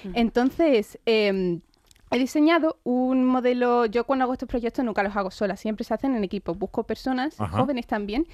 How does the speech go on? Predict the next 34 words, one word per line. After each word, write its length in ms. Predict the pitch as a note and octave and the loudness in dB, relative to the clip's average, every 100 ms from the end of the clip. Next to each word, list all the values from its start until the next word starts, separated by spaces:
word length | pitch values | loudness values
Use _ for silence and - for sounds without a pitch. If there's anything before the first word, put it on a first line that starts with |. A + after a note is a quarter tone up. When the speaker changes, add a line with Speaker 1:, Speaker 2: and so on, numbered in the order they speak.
| - - - | -20 -20 -6
Speaker 2:
que 320 | B3 A3 F#3 _ | 0 0 -2 _
quieren 600 | - A#3 A#3+ A#3+ A#3 A3+ - | -2 0 0 0 0 -2 -4
hacer 320 | - - A3+ | -8 -6 -4
cosas, 380 | - A#3+ B3 A#3+ | -2 -4 -2 -4
que 160 | - G3+ | -4 -4
ven 100 | G#3 | -2
impacto 560 | A3 A#3 A#3 - B3 - - - - | -2 -4 -8 -8 -8 -8 -20 -12 0
y 200 | A#3+ A3+ | 2 4
organizo 400 | G#3 G#3 G#3+ B3 | 2 -2 -2 -2
diferentes 480 | A#3+ A#3 A3 A#3 | 0 -2 -2 -2
departamentos 560 | A#3 G#3+ G3+ F#3 F3 - | -2 -2 -2 -4 -6 -8
para 160 | G3 F3+ | -8 -8
hacer 200 | G#3 - | -10 -14
esto. 200 | - F#3+ | -10 -6
Entonces, 340 | A3+ A3+ G#3 | -6 -4 -6
este 160 | - D4+ | -4 -4
proyecto 540 | C#4+ D4 - - F4+ - - - - | -2 -2 -4 -4 -6 -6 -12 -12 -2
es 360 | B3+ B3+ A#3+ - - | 2 2 0 -10 -4
un 500 | B3 C4 C4+ C4 B3+ | 0 2 2 2 2
modelo 360 | B3 B3+ C#4+ B3 | 0 2 2 2
de 100 | A3 | 0
predicción 760 | G#3 F3+ E3+ - B3+ C4+ E4 _ _ _ _ A3 | -4 -4 -6 -6 -2 0 0 _ _ _ _ -2
de 220 | G3+ G#3+ | 2 4
dónde 420 | B3 C4+ D4+ C#4+ - | 4 4 2 0 -6
y 140 | B3+ | -4
cómo 280 | - C4 C4+ | 0 2 2
van 180 | C4 C4 | 2 0
a 40 | |
evolucionar 540 | B3+ B3+ - C4+ C#4 - | 0 -2 0 0 0 -2
estos 220 | - G3 | -8 -12
fuegos. 500 | - D#3 - A3+ - _ - | -6 -4 -4 -10 -16 _ -6
Usa 320 | G#3 B3+ A#3+ | -4 0 0
un 140 | A#3+ | -2
programa 480 | A#3 A#3+ C#4+ D4 | -2 0 2 2